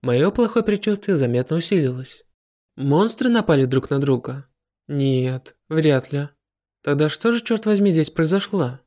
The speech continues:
Ладно, неважно. Мы должны войти в замок. Разобравшись с трупами монстров,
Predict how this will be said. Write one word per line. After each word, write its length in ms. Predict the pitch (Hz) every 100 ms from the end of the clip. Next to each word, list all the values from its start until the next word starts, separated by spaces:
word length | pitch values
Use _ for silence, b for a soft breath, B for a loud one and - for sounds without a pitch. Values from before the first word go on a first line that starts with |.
| _ _ _ _ _ _ _ -
Ладно, 640 | 135 156 170 139 127 123 -
неважно. 800 | 143 170 190 170 127 127 127 - _ _ _ -
Мы 220 | 139 160
должны 360 | 196 196 214
войти 340 | 214 226 220 135
в 40 |
замок. 500 | 120 123 120 - - _ _ _ _ _ _ _ _ -
Разобравшись 640 | 139 143 147 147 - 147
с 40 |
трупами 360 | 151 147 143 151
монстров, 640 | 160 233 240 - 123